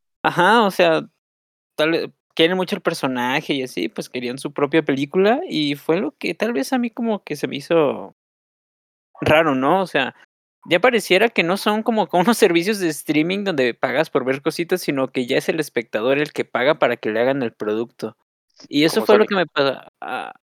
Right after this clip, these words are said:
Speaker 1: ¿cómo? ¿Cómo?
Speaker 2: Como lo de Sonic que cambiaron al mono
Speaker 1: Ándale,
Speaker 2: porque la gente lo
Speaker 1: ajá,
Speaker 2: pidió, ¿no?
Speaker 1: ajá.
Speaker 2: Que es una buena película, a fin de cuentas, pero, pues, pasó.
Speaker 1: Sí, sí, sí, pero, o sea, ves que está todo el movimiento, mucha raza ni la iba a ver la película o no la terminó viendo,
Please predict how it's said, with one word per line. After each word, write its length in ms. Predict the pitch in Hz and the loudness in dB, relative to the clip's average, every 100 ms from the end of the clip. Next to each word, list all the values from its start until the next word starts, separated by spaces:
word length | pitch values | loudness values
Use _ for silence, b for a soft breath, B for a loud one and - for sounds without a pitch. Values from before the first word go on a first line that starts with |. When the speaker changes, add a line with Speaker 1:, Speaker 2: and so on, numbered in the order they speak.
| - | 0
Speaker 1:
¿cómo? 240 | 196 403 - _ _ _ _ | 2 2 -4 _ _ _ _
¿Cómo? 220 | - 139 120 | -6 -2 2
Speaker 2:
Como 200 | 127 120 | 4 8
lo 120 | 120 | 8
de 60 | |
Sonic 340 | 113 135 143 - | 8 4 2 0
que 420 | 123 113 110 107 | 2 4 4 0
cambiaron 380 | - 110 113 127 | 0 2 4 4
al 160 | 120 107 | 2 0
mono 200 | 107 226 | 0 2
Speaker 1:
Ándale, 240 | 214 196 175 | 6 8 6
Speaker 2:
porque 60 | 175 | 2
la 80 | 196 | -4
gente 180 | 113 175 | -2 0
lo 60 | |
Speaker 1:
ajá, 140 | 190 185 | 0 2
Speaker 2:
pidió, 160 | 117 | 0
¿no? 180 | 110 - _ _ _ - | 0 -6 _ _ _ -6
Speaker 1:
ajá. 240 | 165 190 | -2 4
Speaker 2:
Que 40 | 185 | 4
es 80 | |
una 120 | 170 170 | 6 6
buena 180 | 147 | 6
película, 320 | 143 185 - 147 | 6 6 6 4
a 20 | |
fin 120 | 135 | 2
de 60 | 147 | 0
cuentas, 300 | 240 131 - | -2 -4 -6
pero, 180 | 107 | -8
pues, 140 | - 107 | -8 -8
pasó. 280 | 107 123 - | -6 -6 -8
Speaker 1:
Sí, 280 | - 214 214 | -6 -2 -2
sí, 100 | 190 | -2
sí, 220 | 180 214 | -4 -4
pero, 420 | 185 180 170 151 | 2 6 6 6
o 100 | 156 | 2
sea, 300 | 156 190 170 156 | 2 4 4 2
ves 300 | 156 185 - | 0 -2 0
que 280 | 214 175 - | -2 -2 -8
está 300 | - 151 170 | -10 -8 -6
todo 180 | 151 180 | 0 0
el 80 | 196 | 0
movimiento, 960 | 190 160 131 127 143 165 170 170 170 - - | -2 -2 -2 -2 -4 -4 0 0 -2 -8 -6
mucha 280 | 170 196 214 | -2 0 0
raza 320 | 202 190 202 | -2 0 -2
ni 140 | 170 | 2
la 160 | 143 135 | 2 4
iba 160 | 147 151 | 6 6
a 20 | |
ver 200 | 131 147 | 6 2
la 80 | 156 | 2
película 480 | 127 127 - 156 139 | -4 -6 0 2 2
o 40 | |
no 120 | 131 | 0
la 80 | 143 | -2
terminó 400 | 151 135 120 123 | -2 -2 -2 -4
viendo, 480 | 131 120 123 131 160 | -2 -4 -4 -8 -10